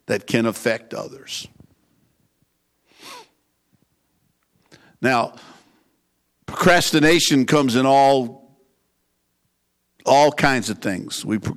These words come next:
we can procrastinate in all kinds of things. Child is told to clean their room, or an adult, we always pick on the kids in their rooms, but an adult, their garage.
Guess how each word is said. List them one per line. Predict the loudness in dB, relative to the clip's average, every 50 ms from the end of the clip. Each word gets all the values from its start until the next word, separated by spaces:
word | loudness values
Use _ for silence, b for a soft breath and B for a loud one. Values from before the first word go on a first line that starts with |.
| -6
we | -2 0 0 0 0
can | -2 -4 -2
procrastinate | -2 -4 -2 0 0 0 0 -2 -4 -4 -4 -2 -2 -2
in | -2 -2
all | 0 0 -2 -2
kinds | -4 -4 -4 -4 -6 -8
of | -12
things. | -16 -16 -16 -16 -18 -20 -20 _ b b b b b b b b b b b b b b b b _ _ _ _ _ _ _ _ _ _ -20 -20 _ _ _ -20 -20 -20 -8
Child | -4 -2 0 2 2 2 2 2 2 2
is | 0 -2
told | 0 2 4 4 4 4
to | 2 0
clean | 0 0 2 2 2 2 2 2
their | 2 2 2
room, | 2 2 2 4 2 2 0 0 -2 -6 -10 -14 -20 _ _ _ _ _ _ _ b b b b b b b b b b b b
or | -6 -2 0 2 2 2 2 0 -2 -4 -4
an | -2 -2 -2
adult, | -2 0 2 4 6 6 6 4 2 -2 -12 -20 -20 _ _ _ _ _ _ _ _ _ _ _ _ _ _ _ _ _ _ _ _ _ _ _ -4
we | 0 2
always | 2 2 0 0
pick | 0 0 0 0 0
on | -2 -2 -2
the | -4 -6
kids | -2 0 0 0 0 0 -2 -2
in | -2 0
their | 0 0 0 0
rooms, | 0 0 0 0 0 -2 -4 -6
but | -2 -2 0 0
an | 0 0 0
adult, | -2 -2 0 2 4 4 4 2 0 -4 -12 b b b b b b b b b b b b _ _ _ _ _ _ _ _ _ _ _ _ _ _ _ _ _ _ _ _ _
their | 0 0 0
garage. | 0 0 2 4 4 6 6 4 4 2 -2 -2 -4 -4 -4 -6